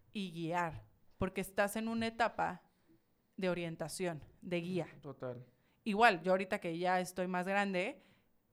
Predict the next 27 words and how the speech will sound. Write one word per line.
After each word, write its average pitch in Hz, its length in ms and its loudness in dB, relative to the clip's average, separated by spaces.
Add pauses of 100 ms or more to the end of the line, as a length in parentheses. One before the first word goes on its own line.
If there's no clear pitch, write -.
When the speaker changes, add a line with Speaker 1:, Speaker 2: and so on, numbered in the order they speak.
(120)
Speaker 1:
bueno, 180 180 0
yo 175 220 0
busco 185 560 2
a, 165 220 -4
a 160 160 -4
mi 160 160 -4
mamá, 175 260 -2
por 175 140 -4
ejemplo, 170 360 -6
a 170 60 0
mis 160 220 -8
hermanos, 175 520 -4
a 165 60 -6
mis 160 160 -8
mejores 180 380 -4
amigas 175 400 -6
que 160 100 -10
sé 175 140 -6
que 190 100 -8
me 175 100 -6
pueden 175 280 -2
orientar, 175 580 0 (460)
o 180 160 2
a, 170 200 2
o 180 120 -2
algún 175 280 -4
mentor. 196 560 0